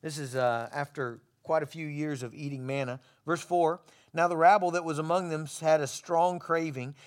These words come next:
and the people of Israel also wept again and said, 'Oh, that we had meat to eat. We remember the fish we ate in Egypt that cost nothing, and the cucumbers and the melons and the leeks and the onions and the garlic.'" You were slaves.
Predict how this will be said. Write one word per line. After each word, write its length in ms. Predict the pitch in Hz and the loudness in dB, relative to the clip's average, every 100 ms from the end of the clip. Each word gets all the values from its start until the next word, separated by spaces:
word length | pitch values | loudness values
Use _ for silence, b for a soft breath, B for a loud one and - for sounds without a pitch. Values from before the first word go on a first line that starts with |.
| B | B
and 100 | 165 | -6
the 60 | 170 | -2
people 240 | 202 180 | -2 0
of 100 | 160 | 0
Israel 260 | 185 156 151 | -2 -2 0
also 360 | 151 170 165 | 2 2 -2
wept 400 | 151 165 175 - | 0 2 2 -2
again 320 | 160 156 175 | -6 -4 -2
and 120 | 156 147 | -4 -6
said, 200 | 185 185 | -2 2
'Oh, 300 | 190 214 208 | 6 8 6
that 120 | 196 | 2
we 180 | 180 180 | -6 -6
had 280 | - 185 185 | -2 -2 -4
meat 400 | 170 180 190 - | -6 -6 -8 -14
to 80 | |
eat. 340 | - 180 180 - B B - | -16 -12 -12 -14 B B -4
We 160 | 226 | 0
remember 360 | 226 196 208 202 | 2 2 2 0
the 120 | 185 | -4
fish 320 | - 214 208 | -2 -2 -2
we 160 | 160 196 | -2 2
ate 180 | 208 196 | 2 0
in 120 | 180 | -4
Egypt 420 | 214 196 208 202 | -4 -2 -4 -4
that 120 | 151 | -12
cost 360 | - 208 214 226 | 0 2 2 0
nothing, 440 | 214 214 - 214 208 | 0 0 -2 -6 -6
and 80 | |
the 60 | 165 | -8
cucumbers 600 | 143 226 214 208 208 190 | -8 -8 -4 -2 -2 -2
and 80 | 180 | -4
the 60 | |
melons 440 | 160 190 208 208 208 B B | -2 0 2 -2 -6 B B
and 100 | 180 | -4
the 80 | 175 | -4
leeks 400 | 180 214 214 - | -2 -2 -4 -8
and 120 | 277 | -8
the 120 | 277 | -4
onions 380 | 208 214 214 202 | -2 -2 -2 -4
and 100 | 180 | -6
the 60 | 165 | -2
garlic.'" 400 | 185 202 214 - | 2 2 0 -6
You 160 | 180 254 | -10 -10
were 100 | 175 | -10
slaves. 1000 | - - 143 196 214 104 98 - - - | -12 -12 -10 -10 -10 -14 -20 -20 -20 -20